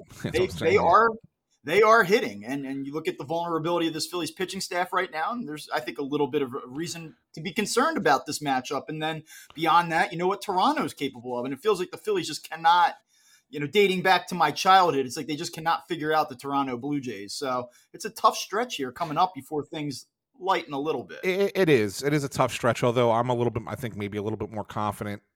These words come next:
Speaker 1: with going into this Red Sox series.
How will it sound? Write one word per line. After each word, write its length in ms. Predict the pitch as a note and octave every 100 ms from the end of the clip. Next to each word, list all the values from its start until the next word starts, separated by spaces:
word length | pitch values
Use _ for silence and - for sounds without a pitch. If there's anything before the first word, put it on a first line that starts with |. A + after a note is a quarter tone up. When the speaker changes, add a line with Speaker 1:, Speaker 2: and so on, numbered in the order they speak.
| _
Speaker 1:
with 420 | A#2+ G#2 - - _ - - A#2
going 240 | G#2+ G#2
into 140 | G2+ F#2+
this 180 | F#2+
Red 200 | G2+ G2
Sox 340 | - G#2+ F#2 -
series. 480 | G#2+ F#2+ G2 F#2